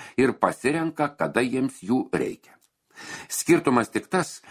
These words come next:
kad neįgalieji už kelionę socialiniu taksi Lietuvoje moka iš savo kišenės. Bet projektas sėkmingas.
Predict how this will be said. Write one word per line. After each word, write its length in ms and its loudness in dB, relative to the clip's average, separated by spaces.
kad 220 2
neįgalieji 800 4
už 400 -4
kelionę 600 2
socialiniu 760 0
taksi 460 0
Lietuvoje 580 2
moka 600 0
iš 240 0
savo 300 0
kišenės. 720 -2
Bet 380 2
projektas 560 2
sėkmingas. 960 -2